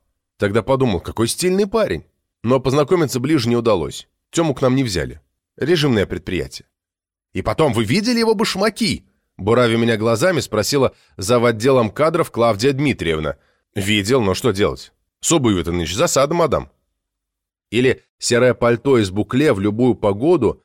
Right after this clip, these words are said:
с октября по апрель на Володе Мирзоеве, будущем знаменитом режиссёре, а тогда моём заместителе в журнале «Советский театр». Никогда не забуду, как мы шли вдвоём по Красной площади,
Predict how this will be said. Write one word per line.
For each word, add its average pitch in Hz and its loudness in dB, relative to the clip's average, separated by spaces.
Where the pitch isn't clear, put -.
с - -8
октября 117 0
по 117 -2
апрель 139 0
на 98 2
Володе 110 2
Мирзоеве, 117 2
будущем 98 -2
знаменитом 104 0
режиссёре, 92 -2
а 90 -4
тогда 107 0
моём 113 2
заместителе 104 -2
в 90 -2
журнале 101 0
«Советский 98 -2
театр». - -6
Никогда 113 0
не 117 2
забуду, 110 0
как 95 -2
мы 104 0
шли 113 -2
вдвоём 104 0
по 95 -2
Красной 98 -2
площади, 95 -4